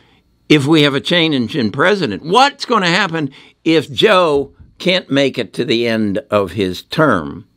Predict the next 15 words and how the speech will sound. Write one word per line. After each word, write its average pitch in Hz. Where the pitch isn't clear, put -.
Is 151
it 156
a 139
possibility? 160
It 254
is 262
a 190
possibility. 123
Is 165
it 160
something 185
you 175
need 180
to 180
consider? 220